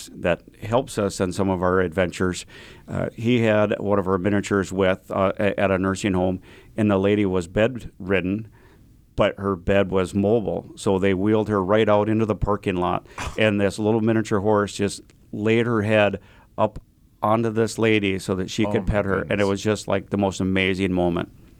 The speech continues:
Speaker 2: Wow.
Speaker 1: Yeah, it's, it's pretty cool how they, they, they,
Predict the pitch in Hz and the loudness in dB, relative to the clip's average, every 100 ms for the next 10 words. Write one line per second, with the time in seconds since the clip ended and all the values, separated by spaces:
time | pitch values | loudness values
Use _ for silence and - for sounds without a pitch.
0 | - - - - - - - - 92 98 | -20 -20 -20 -20 -20 -20 -20 -10 -2 0
1 | 95 78 - - - 95 85 85 - - | 0 -4 -10 -20 -4 -2 -2 -6 -14 -14
2 | - - 120 104 - 120 110 107 113 101 | -14 -6 -2 -2 0 -2 0 2 2 2
3 | 104 101 101 101 90 104 98 104 101 | 2 2 0 -2 0 0 0 0 -2